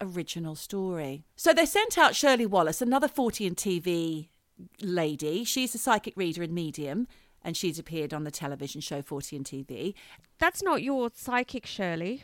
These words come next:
Speaker 2: Who, what's her name?
Speaker 1: Shirley Ghostman. No, that's a,
Speaker 2: Oh,
Speaker 1: <laughs> that's
Speaker 2: is
Speaker 1: a
Speaker 2: it?
Speaker 1: comedy character.
Speaker 2: <laughs> Oh, okay. Sorry. <laughs>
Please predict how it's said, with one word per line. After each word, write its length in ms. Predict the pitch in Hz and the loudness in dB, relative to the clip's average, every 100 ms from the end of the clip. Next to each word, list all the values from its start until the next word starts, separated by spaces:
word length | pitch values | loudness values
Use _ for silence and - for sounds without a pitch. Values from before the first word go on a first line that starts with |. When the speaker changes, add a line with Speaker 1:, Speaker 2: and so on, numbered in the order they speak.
| - | -10
Speaker 2:
Who, 60 | 320 | -10
what's 200 | 311 - | -10 -10
her 180 | 302 294 | -6 -4
name? 300 | 294 320 415 494 _ _ | -4 -8 -10 -14 _ _
Speaker 1:
Shirley 280 | - 254 269 | 0 2 4
Ghostman. 580 | 247 233 - 214 196 240 | 4 2 2 -2 0 0
No, 120 | 202 | 0
that's 200 | 202 - | 0 -2
a, 60 | 226 - - - 139 139 | -6 -8 -12 -10 -2 6
Speaker 2:
Oh, 80 | |
Speaker 1:
<laughs> 20 | 247 | 8
that's 160 | - | 8
Speaker 2:
is 80 | 440 | 8
Speaker 1:
a 20 | |
Speaker 2:
it? 40 | 330 | 10
Speaker 1:
comedy 340 | 311 320 370 | 10 10 8
character. 640 | 587 254 240 - - 208 - | 10 12 10 6 6 6 6
Speaker 2:
<laughs> 40 | 269 | 8
Oh, 340 | 285 285 285 | 8 10 8
okay. 440 | 311 - 285 294 427 - | 6 8 12 12 10 6
Sorry. 380 | 330 294 311 440 - | 6 8 8 8 6
<laughs> 560 | - - - - - | 2 2 0 -4 -4